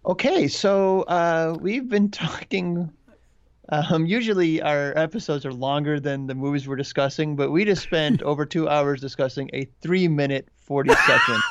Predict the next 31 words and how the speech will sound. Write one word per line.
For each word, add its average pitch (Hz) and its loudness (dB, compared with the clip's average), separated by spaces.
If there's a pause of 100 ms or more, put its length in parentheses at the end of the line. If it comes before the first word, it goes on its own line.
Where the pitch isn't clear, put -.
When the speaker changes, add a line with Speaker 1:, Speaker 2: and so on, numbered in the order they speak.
(760)
Speaker 2:
<laughs> - -18
That 190 0
went 214 2
Speaker 1:
video 135 2
Speaker 2:
to, 208 4
Speaker 1:
clip. 104 -2 (420)
Speaker 2:
literally 247 6
went 208 0
to 190 2
the 160 0
stars 120 -4
for 135 -2
a 120 0
while. 120 -4 (800)
<laughs> - -20
Went 135 -4
to 160 -6
Interstellar, 185 0
and 127 -4 (1500)
I, 156 2
Speaker 1:
Yeah, 165 4
Speaker 2:
I 165 6
Speaker 1:
that 202 6
Speaker 2:
didn't 196 4
Speaker 1:
is 165 0
a 151 2
Speaker 2:
write 180 2
down 170 2
Speaker 1:
ratio 170 -2
I 120 -6
Speaker 2:
Yeah. 131 -2